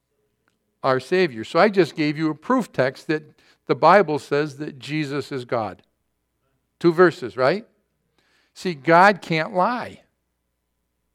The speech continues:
You can't separate the Father from the Son. The only time it ever happened, the Son willingly was separated from the Father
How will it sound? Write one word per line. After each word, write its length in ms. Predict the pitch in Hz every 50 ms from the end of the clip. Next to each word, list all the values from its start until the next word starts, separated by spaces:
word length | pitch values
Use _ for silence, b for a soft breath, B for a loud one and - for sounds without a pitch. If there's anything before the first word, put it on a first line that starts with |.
| _ _ _ _ _ _ _ _ _ b b b b b b b
You 220 | - 147 160 214
can't 360 | 202 - - 208 196 190 190 -
separate 840 | - - - 208 220 220 - 175 151 135 135 127 127 131 - _
the 100 | - 139
Father 560 | 127 - - - 175 185 175 165 135 135 131 120
from 360 | - - - 143 127 131 123
the 100 | 120 123
Son. 560 | - - - - 160 143 120 101 98 95 - _ _ _ _ _ _ _ _ _ _ _ _ _ _ _ _ _ _ _ _ _ _ _
The 120 | - 147
only 260 | 156 165 170 170 160
time 340 | 147 - - 165 175 170 160
it 60 | 151
ever 300 | 147 151 147 147 147 139
happened, 560 | 135 143 151 160 170 170 - 185 185 190 180 - _ _ _ _ _ _ _ _ _ _ _ _ _ _ _ _ _ _ _ _ _ _ _ _ _ _ _
the 80 | - 135
Son 500 | - - - 175 165 160 156 151 151 147
willingly 540 | 156 185 208 214 202 185 165 151 151 143 131
was 180 | 123 135 127
separated 720 | - - - 156 147 - 151 143 135 131 131 127 139 123 -
from 220 | - 151 135 131
the 100 | 127 123
Father 600 | 117 - - 147 139 135 127 123 127 120 110 117